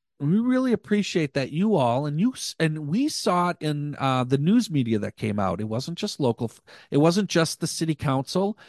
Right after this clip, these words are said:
They talked about how the county board had stepped up, and State Representative Jody Emerson was right there to call out the straight up racist right-wing crap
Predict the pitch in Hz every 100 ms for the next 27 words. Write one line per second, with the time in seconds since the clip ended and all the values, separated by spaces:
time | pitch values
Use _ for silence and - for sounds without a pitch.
0 | - - 135 160 151 143 139 120 131 123
1 | - 123 113 98 104 113 165 202 - 220
2 | - 233 254 - - - 139 127 - 165
3 | 165 156 156 135 143 139 123 - 127 127
4 | 175 294 359 - 131 110 110 123 123 127
5 | 127 117 - 139 131 143 277 214 220 _
6 | _ _ _ - - 208 202 190 185 160
7 | 160 180 - 190 - - 143 165 151 165
8 | 165 151 - 190 254